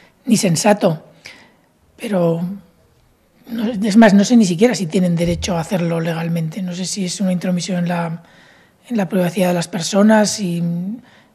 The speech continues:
la protección de, de datos o, o algo así podría estar contraviniendo alguna legislación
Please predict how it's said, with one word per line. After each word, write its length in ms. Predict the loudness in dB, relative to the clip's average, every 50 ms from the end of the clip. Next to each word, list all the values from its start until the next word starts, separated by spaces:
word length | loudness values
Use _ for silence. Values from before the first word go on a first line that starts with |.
| _ _
la 100 | -16 -10
protección 580 | -6 -6 -4 -4 -4 -4 -2 0 0 2 2 2
de, 280 | 2 2 0 0 -2 -4
de 140 | -6 -6
datos 540 | -6 -4 -6 -6 -4 -6 -6 -6 -8 -8 -8
o, 280 | -6 -6 -6 -6 -6 -6 -6 -8 -8 -8 -12 -16 _ _ _ -18 -16
o 120 | -12 -10
algo 220 | -10 -8 -8 -8
así 220 | -10 -6 -4 -4 -4
podría 640 | -4 -4 -6 -6 -6 -4 -4 -4 -4 -4 -6 -6 -6
estar 320 | -8 -8 -8 -8 -8 -4
contraviniendo 600 | -4 -4 -2 -2 -2 -2 0 2 2 2 2 2
alguna 280 | 0 -2 -4 -4 -4 -4
legislación 680 | -6 -6 -8 -8 -8 -8 -10 -8 -6 -4 -4 -4 -6